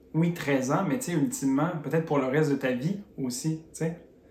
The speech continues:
Parce que c'est vraiment, il y a, on, on peut voir, en fait, cette conjonction-là à différents niveaux, puis je trouve que ça peut être vraiment, euh,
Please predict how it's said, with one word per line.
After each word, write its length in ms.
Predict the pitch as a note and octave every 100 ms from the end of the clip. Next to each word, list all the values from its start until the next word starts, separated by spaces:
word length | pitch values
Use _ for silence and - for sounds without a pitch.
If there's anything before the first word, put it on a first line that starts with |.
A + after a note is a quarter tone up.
| -
Parce 200 | - -
que 100 | D#3
c'est 220 | D3 D3 C#3
vraiment, 320 | C3+ D3+ E3+
il 120 | C#3+
y 20 |
a, 200 | B2+ -
on, 160 | C#3+ C#3+
on 40 |
peut 100 | D3
voir, 380 | D#3+ C#3 D#3 F3+
en 100 | C#3
fait, 160 | E3 D#3+
cette 140 | C#3+
conjonction-là 640 | C#3 C3 B2+ A#2+ C3 C#3+ D3+
à 40 |
différents 380 | B2 - B2 C#3
niveaux, 300 | C3 A#2+ E3
puis 100 | -
je 60 |
trouve 100 | D#3+
que 60 | D#3
ça 100 | -
peut 140 | C#3
être 100 | B2
vraiment, 260 | B2 C3 C#3+
euh, 200 | D3